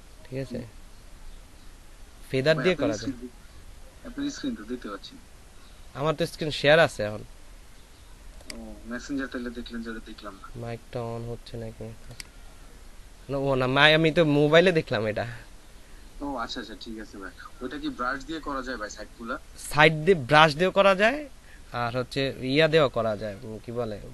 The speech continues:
Speaker 1: feather দিয়ে। Feather দিয়ে ভালো হয় আর কি, brush দিয়ে করলে একটু উনিশ বিশ হবে।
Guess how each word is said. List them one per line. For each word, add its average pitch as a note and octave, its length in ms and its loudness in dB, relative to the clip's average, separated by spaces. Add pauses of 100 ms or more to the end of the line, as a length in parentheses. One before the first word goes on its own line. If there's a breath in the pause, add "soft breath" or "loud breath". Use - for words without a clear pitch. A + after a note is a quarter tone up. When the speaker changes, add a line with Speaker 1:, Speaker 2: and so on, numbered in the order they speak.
(140)
Speaker 1:
feather D#3 280 4
দিয়ে। A#2+ 200 0 (120)
Feather F3+ 320 6
দিয়ে G3+ 140 10
ভালো D3+ 280 6
হয় C#3+ 140 6
আর C3+ 80 -2
কি, D#3+ 140 -6
brush C#3+ 340 0
দিয়ে D3 240 -4
করলে D#3 180 -2
একটু D3+ 220 -6
উনিশ D3+ 260 -2
বিশ D3 240 -4
হবে। A#2+ 320 0